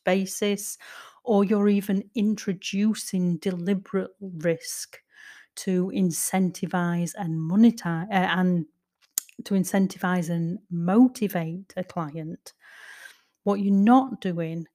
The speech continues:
is making promises that you don't have control over the results of. And so you're being very upfront with the client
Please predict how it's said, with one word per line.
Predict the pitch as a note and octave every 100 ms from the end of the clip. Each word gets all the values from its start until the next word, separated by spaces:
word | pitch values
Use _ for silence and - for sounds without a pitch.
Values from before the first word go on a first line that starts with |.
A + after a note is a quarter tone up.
| _ _ _
is | F3
making | F#3 F#3 F#3 F#3 G3+
promises | F#3+ G#3 G#3 G3 F3+ E3+
that | - F#3
you | E3+ F3+ F3 F3 E3+ _ - -
don't | F3+ F#3 F#3+
have | F3+ F3
control | - F3+ E3+ E3+ E3+
over | D#3+ D#3
the | D#3
results | E3 D3+ F3+ F3+ -
of. | D#3+ D3+ - _ _ _ _ _ _ _ - -
And | F3+ D#3
so | - E3 E3 D#3 - - - - _
you're | F#3 F3+ F3 F3 F3
being | F3+ F3 F3
very | F#3 F3+ F#3+
upfront | G#3 - - - G#3+ A3+ -
with | G3 F#3+
the | F3+
client | - E3 D#3+ E3 E3 - -